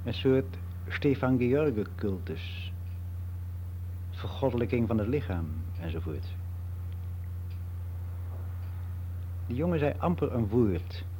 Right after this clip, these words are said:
En was zich dus constant aan het verkleden. Nu zouden wij hem dus constant neuken, maar we waren veel te gegeneerd door de hele manier waarop.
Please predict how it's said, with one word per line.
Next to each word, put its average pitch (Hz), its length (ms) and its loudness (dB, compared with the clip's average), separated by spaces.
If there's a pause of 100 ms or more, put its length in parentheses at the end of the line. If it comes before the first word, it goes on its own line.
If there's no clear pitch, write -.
(1700)
En 113 100 -2
was - 120 2
zich 110 120 -2
dus 110 360 2
constant 139 500 4
aan 139 80 2
het 135 120 2
verkleden. 123 600 0 (3750)
Nu 143 160 6
zouden 120 260 8
wij 135 180 8
hem 147 160 6
dus 143 360 0
constant 113 640 0 (200)
neuken, 101 680 2 (1200)
maar 127 120 2
we 127 120 6
waren 123 300 6
veel 135 220 6
te 120 100 0
gegeneerd 127 800 4
door 120 140 -2
de 107 100 2
hele 123 260 4
manier 113 320 6
waarop. 107 380 2